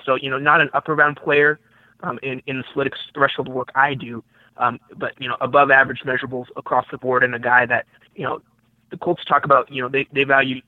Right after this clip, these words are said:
uh, youth and, and, and unique traits, and he, and he's a young corner in both football experience and age, and a guy that,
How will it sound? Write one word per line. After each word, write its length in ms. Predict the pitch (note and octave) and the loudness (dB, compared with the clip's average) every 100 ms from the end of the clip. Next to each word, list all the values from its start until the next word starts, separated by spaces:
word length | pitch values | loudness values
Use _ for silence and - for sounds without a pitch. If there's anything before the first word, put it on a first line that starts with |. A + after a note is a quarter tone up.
| B2 | -12
uh, 60 | B2+ | -10
youth 340 | B2+ C#3+ D#3 - | -6 -2 -2 -4
and, 180 | D3+ C3 B2+ | -14 -12 -10
and, 200 | B2 B2+ | -12 -8
and 280 | C3+ C3+ C3 | -6 -4 -2
unique 300 | C3 C3+ - | 0 0 0
traits, 300 | - B2 - | 2 2 0
and 120 | B2 | -6
he, 160 | C#3+ - | -6 0
and 140 | C#3+ | 0
he's 160 | C3 B2 | 0 -2
a 60 | A#2+ | -2
young 340 | B2+ C3+ D#3 | 2 2 2
corner 440 | - C#3+ C3+ C#3 - _ - | 0 0 2 0 -2 _ -8
in 100 | F3+ | -2
both 160 | C3 | -2
football 300 | - C3+ C#3+ | -2 0 2
experience 500 | A#2+ - - C#3 C3 - | 2 -2 -2 0 0 -4
and 160 | C3 - | -8 -2
age, 420 | C3 B2 A#2+ - - _ _ - _ - | 0 0 -2 -6 -14 _ _ -20 _ -2
and 220 | B2+ - | 0 2
a 80 | C3 | 2
guy 240 | B2+ C3 | 4 4
that, 180 | B2+ | 2